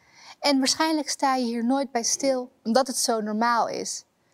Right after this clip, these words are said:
Nou ja, behalve bij dat belasting betalen, daar staan we allemaal wel bij stil. Ehm, maar waar het hier om gaat,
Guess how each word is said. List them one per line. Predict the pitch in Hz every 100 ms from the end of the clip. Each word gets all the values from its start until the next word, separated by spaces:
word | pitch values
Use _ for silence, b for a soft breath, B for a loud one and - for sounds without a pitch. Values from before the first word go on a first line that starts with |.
| b b b -
Nou | 247
ja, | -
behalve | - 240 262 254
bij | 240
dat | 226 196
belasting | 233 247 240
betalen, | 202 208 202
daar | 214
staan | - 226
we | 208
allemaal | 208 208 202
wel | 196
bij | 196 196
stil. | - 190 196 B B B B B B - _ _ -
Ehm, | 262 285 254 - _ -
maar | 285
waar | 269 339
het | 339
hier | 302 269
om | 247
gaat, | - - 233 208 294